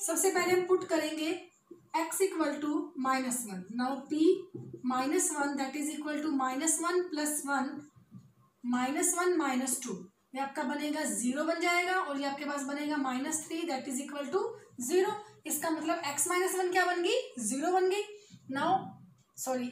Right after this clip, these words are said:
x equal to minus one क्या बन गया आपका? ज़ीरो बन गई। अब हम पुट करेंगे x equal to two। जब आप टू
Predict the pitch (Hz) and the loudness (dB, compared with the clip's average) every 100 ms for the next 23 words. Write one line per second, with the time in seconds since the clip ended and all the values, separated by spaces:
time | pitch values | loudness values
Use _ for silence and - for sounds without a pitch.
0 | 277 294 370 349 359 339 277 262 320 359 | -2 0 2 2 2 4 4 2 0 2
1 | 359 359 359 349 359 349 359 453 494 381 | 2 4 2 2 2 2 2 0 0 -2
2 | 214 277 359 381 370 392 403 - - - | -2 0 2 4 2 0 -4 -10 -6 2
3 | 440 415 415 392 - 339 339 339 381 - | 4 4 2 -2 0 0 0 2 0 0
4 | - _ _ _ - - - - _ - | -10 _ _ _ -20 -20 -20 -20 _ -20
5 | - _ - 320 - 359 311 294 294 370 | -20 _ -2 0 0 0 0 -2 2 2
6 | - 370 - - - _ - 254 320 330 | 4 4 2 -2 -14 _ -10 0 0 2
7 | - | 6